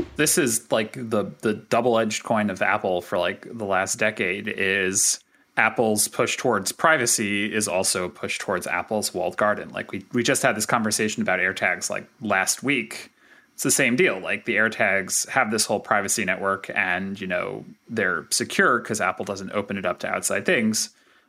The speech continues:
But the flip side of that is that Apple's only letting AirTags get, you know, access to those radios, and AirTags work better than,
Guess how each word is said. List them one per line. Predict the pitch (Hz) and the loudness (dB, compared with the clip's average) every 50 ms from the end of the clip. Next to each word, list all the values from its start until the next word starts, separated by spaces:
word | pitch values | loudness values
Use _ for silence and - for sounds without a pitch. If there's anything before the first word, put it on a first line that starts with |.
| _ - 131 120 - | _ -18 -16 -4 2
But | 143 127 123 117 117 - - - - _ _ _ - | 2 4 4 4 2 0 -2 -8 -20 _ _ _ -4
the | 110 110 101 98 - - - - | -4 -2 -2 -4 -6 -12 -20 -4
flip | - 143 139 - | -2 0 0 2
side | - 123 107 | 2 2 2
of | 104 | 2
that | 101 98 98 98 | 0 0 0 0
is | 95 - | 0 0
that | 104 92 95 104 107 - - _ _ - | 2 2 2 0 -2 -6 -16 _ _ -2
Apple's | 113 107 107 - 120 110 107 - | 0 0 2 2 0 0 0 0
only | - 135 135 135 127 123 | 0 2 2 4 4 4
letting | 113 107 98 104 104 101 | 4 2 2 2 2 2
AirTags | 98 98 98 - - 98 92 90 - - | 0 0 0 0 0 0 0 0 0 -2
get, | - 90 - - - 107 | -2 -4 -4 -6 -6 -4
you | 107 95 | -2 0
know, | 95 95 | 0 2
access | 90 90 92 - - 107 - - | 0 0 0 -2 -2 -2 -2 -2
to | - 107 | -2 -2
those | 95 92 87 - | -2 -2 -2 -2
radios, | 92 90 90 90 87 87 87 90 90 - | -2 -2 -2 0 0 0 0 -2 -2 -4
and | 98 95 | -2 0
AirTags | 90 95 95 - 113 98 92 92 92 90 - - - | 0 0 0 2 2 2 2 2 0 -4 -6 -4 -2
work | 110 98 101 107 107 - - - | 0 2 2 0 0 -4 -4 0
better | - 107 131 131 113 95 90 87 | 2 2 4 4 4 2 0 0
than, | - 92 87 87 87 87 90 92 95 | -2 -2 -2 -2 -4 -6 -8 -10 -12